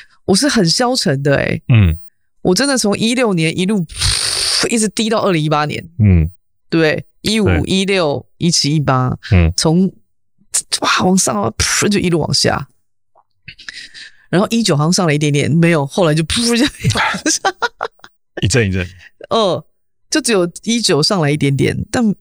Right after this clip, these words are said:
Speaker 1: 也上来一点点幅度就又，又下去了。所以我一直都是对我自己是超级无敌的质疑，也是在我自己很质疑我自己的这个几年过程当中，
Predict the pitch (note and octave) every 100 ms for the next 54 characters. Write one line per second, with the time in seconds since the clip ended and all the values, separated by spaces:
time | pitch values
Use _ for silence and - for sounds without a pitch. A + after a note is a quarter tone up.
0 | - F#3 E3+ B3 A3 F#3+ G3+ G3+ E3 E3
1 | E3 G3+ F#3+ F#3+ G3+ D#3+ F#3 E3+ D#3+ C#3+
2 | - C#3+ - - - _ - - - _
3 | - C#4+ D#4 F#3 E3+ - B3+ - F#3 G3+
4 | A3 A3 B3 A3 G#3+ _ _ _ - A3+
5 | D#3+ D#3+ G#3 E3 D#3 G3 F#3 F3 - -
6 | _ _ _ - - - - B3+ C4 G#3+
7 | F3 F#3 F#3 F3+ F3 D#3+ - C#3+ D3+ C#3+
8 | B2 A#2+ - - - D3 D3 - G#3+ G3
9 | A3 D3+ D3+ G3+ E3+ C#3 A2+ _ _ _
10 | _ - F3+ D#3+ - E3+ G3 F3 D3+ F#3
11 | C#3 C#3+ E3 E3 D3 C#3+ C#3 C3 C#3 F3+
12 | D3+ D3 D#3 D#3 D#3+